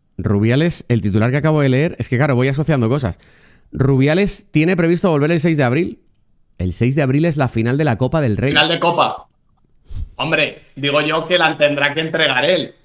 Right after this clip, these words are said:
Speaker 2: ¿no? Eh, el rey que se quite del palco, ¿vale?
Speaker 1: Que se coja los
Speaker 2: Y
Speaker 1: huevos
Speaker 2: que
Speaker 1: Rubiales allí diciendo, "Mira, aquí estoy".
Speaker 2: Yo,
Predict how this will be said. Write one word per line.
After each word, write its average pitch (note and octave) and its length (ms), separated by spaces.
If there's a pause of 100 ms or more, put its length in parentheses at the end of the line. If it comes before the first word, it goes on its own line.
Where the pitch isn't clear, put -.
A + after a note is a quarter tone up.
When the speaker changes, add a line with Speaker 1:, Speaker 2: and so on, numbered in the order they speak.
(100)
Speaker 2:
¿no? - 600 (300)
Eh, A#2+ 440
el C3 200
rey D3 240
que E3+ 100
se E3 140
quite F3+ 240
del F3+ 180
palco, G3+ 640
¿vale? F#3+ 460 (560)
Speaker 1:
Que E3 100
se E3+ 140
coja G#3 300
los A3 120
Speaker 2:
Y G#3 40
Speaker 1:
huevos A#3 200
Speaker 2:
que G#3 60
Speaker 1:
Rubiales G#3 420
allí G#3+ 260
diciendo, G3+ 300
"Mira, A3+ 880
aquí E3+ 200
estoy". E3 560 (1080)
Speaker 2:
Yo, D#3+ 200